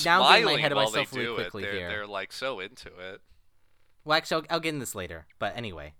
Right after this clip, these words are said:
Speaker 1: All right, so we also see an earthquake hitting Japan as well, so clearly it's a big problem.
Speaker 2: Mm-hmm.
Speaker 1: Everyone's suffering from disasters. Don't
Speaker 2: Yeah,
Speaker 1: worry
Speaker 2: yeah.
Speaker 1: about this, though.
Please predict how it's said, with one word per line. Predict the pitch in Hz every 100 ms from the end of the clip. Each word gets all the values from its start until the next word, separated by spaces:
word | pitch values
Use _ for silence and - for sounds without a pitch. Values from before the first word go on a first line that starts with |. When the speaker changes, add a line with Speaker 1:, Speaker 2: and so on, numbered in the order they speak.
| - - - - - _ -
Speaker 1:
All | 113
right, | 95 - _
so | - 165 151 143 - _ _ _ _ _ _ -
we |
also | 147 156
see | - 156
an |
earthquake | 143 - 135
hitting | 143 135 123
Japan | 117 - 104
as | 95 -
well, | 113 120 127
so | -
clearly | 95 117 101 101 98 90
it's | 87 -
a | 95
big | 92 95 87
problem. | 98 82 87 101 107 110 135
Speaker 2:
Mm-hmm. | 120
Speaker 1:
Everyone's | 90 92 90 87
suffering | - 90 - 104 107
from | - 90 82 80 90 -
disasters. | - 87 90 87 - 139 143 - -
Don't | 104
Speaker 2:
Yeah, | 101
Speaker 1:
worry | 101 101
Speaker 2:
yeah. |
Speaker 1:
about | 101 101
this, | 101 -
though. | 98 101